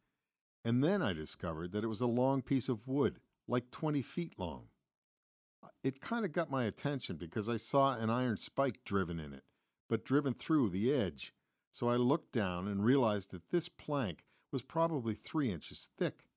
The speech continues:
Well, that's wider than a plank that you would buy." It had to be old.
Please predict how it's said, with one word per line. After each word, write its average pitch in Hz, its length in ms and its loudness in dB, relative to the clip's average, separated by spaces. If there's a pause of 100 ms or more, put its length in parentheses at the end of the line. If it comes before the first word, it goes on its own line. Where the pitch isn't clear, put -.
(480)
Well, 123 100 -2
that's 180 240 -2
wider 113 400 -2
than 95 160 -2
a - 60 -6
plank 98 380 -2
that - 140 -12
you 92 140 -2
would 73 180 -4
buy." 98 420 0 (1400)
It 101 140 -4
had 123 360 -4
to 87 60 -8
be 90 180 0
old. 90 400 2